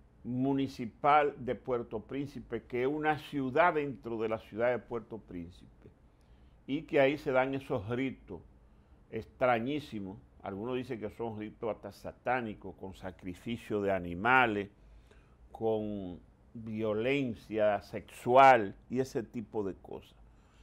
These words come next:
Es decir, que el Día de los Muertos se celebra de diferente manera, pero aquí, en República Dominicana, se celebra con, básicamente con visitar los cementerios para llevarle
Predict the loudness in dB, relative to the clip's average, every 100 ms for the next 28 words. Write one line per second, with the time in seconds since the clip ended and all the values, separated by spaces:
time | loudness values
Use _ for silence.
0 | -12 0 2 2 2 0 2 0 2 2
1 | 2 2 0 0 -2 -4 -6 -8 -8 -8
2 | -8 -6 -6 -2 -2 -2 -2 -6 -4 -4
3 | -4 -6 -10 -8 -6 -4 -4 -4 -4 -4
4 | -4 -2 -2 -2 -6 -6 -6 -14 -20 -20
5 | -20 -14 -14 -10 -6 -4 -4 -6 -6 -6
6 | -6 -8 -10 -6 -2 0 -2 -4 -12 -12
7 | -4 -2 -2 -4 -4 -4 -8 -10 -18 -20
8 | _ _ _ _ -20 -6 0 0 0 -2
9 | -4 -6 -10 0 2 2 -2 -6 -6 -6
10 | -6 -4 -4 -4 -4 -2 0 0 -4